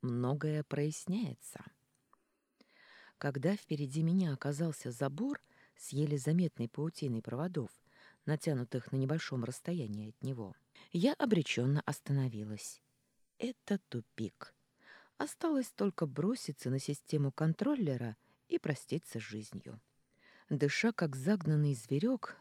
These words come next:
оглянулась через плечо и тотчас увидела Джелла.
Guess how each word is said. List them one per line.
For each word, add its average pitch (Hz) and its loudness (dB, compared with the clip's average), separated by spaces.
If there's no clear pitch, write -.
оглянулась 143 4
через 123 -2
плечо 196 2
и 208 4
тотчас - 0
увидела 151 2
Джелла. 113 -8